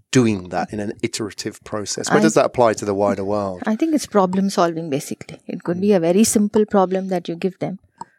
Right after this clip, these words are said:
Speaker 2: like find, uh, the sum of fifty. That's how we start, you know, find the sum of the first fifty numbers.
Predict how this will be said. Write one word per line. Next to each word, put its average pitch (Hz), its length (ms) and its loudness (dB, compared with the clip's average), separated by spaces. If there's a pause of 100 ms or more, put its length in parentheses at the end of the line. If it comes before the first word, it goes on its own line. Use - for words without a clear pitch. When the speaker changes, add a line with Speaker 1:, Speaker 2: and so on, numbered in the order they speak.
(120)
Speaker 2:
like 170 180 -4
find, 175 400 -2 (480)
uh, 165 200 0
the 165 140 0
sum 190 280 2
of 170 120 -2
fifty. - 560 -8 (140)
That's - 180 2
how 180 120 4
we 170 160 -4
start, 160 320 -2
you - 80 -10
know, 160 80 -6
find 170 260 -6
the 165 40 -8
sum 170 180 -6
of 170 120 -6
the 175 120 -6
first - 280 -4
fifty - 300 -10
numbers. - 400 -6